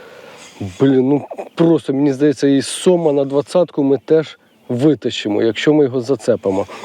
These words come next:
Нитка в мене тут нуль шоста. Виставились на другу точку.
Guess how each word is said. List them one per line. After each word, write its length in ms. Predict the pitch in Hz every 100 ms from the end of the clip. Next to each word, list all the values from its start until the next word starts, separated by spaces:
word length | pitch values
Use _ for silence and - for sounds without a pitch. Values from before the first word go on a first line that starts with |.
| - - - - -
Нитка 460 | 120 151 170 - 156
в 100 | 139
мене 240 | 139 135
тут 320 | - 131 -
нуль 240 | 139 151 120
шоста. 680 | 110 - - 127 120 - 156 - - - - - _ - - - _ _ _ - - - -
Виставились 640 | 117 139 - 117 113 107
на 60 | 113
другу 280 | 113 117 113
точку. 420 | - 165 - -